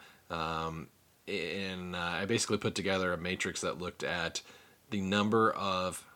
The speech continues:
top-ranked wide receiver, running back, and tight ends ranked in the top one fifty from an A D P standpoint, and then I looked also at how does that correlate to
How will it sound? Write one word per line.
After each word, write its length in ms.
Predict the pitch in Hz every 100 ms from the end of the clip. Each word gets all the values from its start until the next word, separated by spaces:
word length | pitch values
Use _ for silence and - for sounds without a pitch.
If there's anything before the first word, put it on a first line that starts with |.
| - _ _ _ _ _ -
top-ranked 760 | - 113 - 101 98 95 -
wide 180 | 95 95
receiver, 340 | 95 - 92 92
running 260 | 90 90
back, 220 | 90 87
and 100 | 98
tight 300 | - 90 92
ends 280 | 87 82 82
ranked 240 | 87 87 85
in 60 |
the 60 | 82
top 360 | - 85 -
one 200 | 87 90
fifty 300 | - 95 -
from 160 | 90 85
an 80 | 82
A 160 | 101 95
D 120 | 87
P 220 | - 127
standpoint, 540 | 117 101 90 - 90 78
and 80 | 90
then 100 | 85
I 80 |
looked 300 | 85 90 90
also 500 | - 101 98 90 87
at 180 | 76 78
how 160 | 98 95
does 120 | 85
that 160 | 85 -
correlate 480 | 92 87 85 82
to 280 | - 82 78